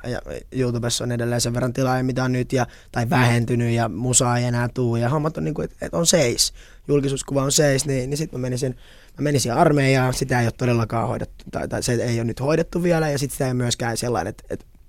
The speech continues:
tavallaan, että oltais menty valehtelemaan lääkärille, että oltais saatu sen paperit, sitä on vaan lykätty, kyllä mä haluan armeijan käydä. Niin, niin mä menisin varmaan inttiin, ja sit mä menisin kouluun, kävisin kouluun, ja sit ostasin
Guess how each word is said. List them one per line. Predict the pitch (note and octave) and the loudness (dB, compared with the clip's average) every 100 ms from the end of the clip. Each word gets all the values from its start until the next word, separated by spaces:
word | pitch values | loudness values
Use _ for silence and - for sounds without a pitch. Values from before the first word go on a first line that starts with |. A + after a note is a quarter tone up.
| - - - - - - | -20 -20 -20 -20 -20 -8
tavallaan, | B2+ B2 A#2+ | 0 2 2
että | A2 | 2
oltais | A#2 A2+ | -2 -2
menty | B2 A#2 G2+ | -4 -4 -4
valehtelemaan | - F#2+ G#2 A2 | -6 -6 -6 -4
lääkärille, | G2 G#2+ - A2+ | -4 -6 -4 -4
että | A2 | -4
oltais | G#2 A#2+ | -6 -6
saatu | G2 | -6
sen | A#2 - G#2 | -6 -6 -6
paperit, | F2 - G2+ | -6 -4 -4
sitä | - A#2+ | -2 -2
on | A#2 | 0
vaan | B2+ | 0
lykätty, | B2+ A#2 A2+ - | 0 0 -4 -8
kyllä | - A2 | -10 -8
mä | A#2 | -8
haluan | A2 A2 | -8 -8
armeijan | G#2 - - | -8 -8 -8
käydä. | - F2 C#2+ - - - - - - - | -8 -8 -8 -14 -18 -20 -20 -20 -20 -10
Niin, | - A#2 A2+ | -2 0 2
niin | A#2 A2 - - | 0 -4 -12 -8
mä | - | 0
menisin | D#3 B2+ | 4 6
varmaan | C3 E3 E3 | 4 4 4
inttiin, | E3+ D3 - D3 C#3 | 4 4 2 4 4
ja | B2+ | 2
sit | - | 0
mä | |
menisin | C#3 C3+ B2+ | -2 0 -2
kouluun, | B2+ B2 A#2 A2 A2+ A#2+ | 0 2 2 0 -2 -6
kävisin | - A#2 A#2+ | -6 -6 -6
kouluun, | - A2 G2+ G2 | -4 -4 -4 -4
ja | G#2 - - - - - - - - | -6 -10 -20 -20 -20 -20 -20 -20 -20
sit | - - | -20 -14
ostasin | - - - - | -12 -10 -10 -10